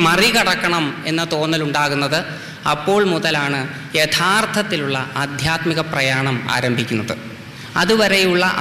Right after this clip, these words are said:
ആധ്യാത്മികതയൊക്കെ ഭൗതിക ലോകത്തെ എങ്ങനെ ബെറ്ററാക്കാം എന്നുള്ള അന്വേഷണമാണ്.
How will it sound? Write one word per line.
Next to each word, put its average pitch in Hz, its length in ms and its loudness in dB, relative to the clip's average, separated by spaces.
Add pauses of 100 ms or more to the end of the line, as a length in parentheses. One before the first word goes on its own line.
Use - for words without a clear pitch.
ആധ്യാത്മികതയൊക്കെ 165 1000 0 (500)
ഭൗതിക 208 500 2 (140)
ലോകത്തെ 170 460 2 (260)
എങ്ങനെ 196 400 2 (380)
ബെറ്ററാക്കാം 156 800 0 (260)
എന്നുള്ള 143 320 0
അന്വേഷണമാണ്. 123 540 -2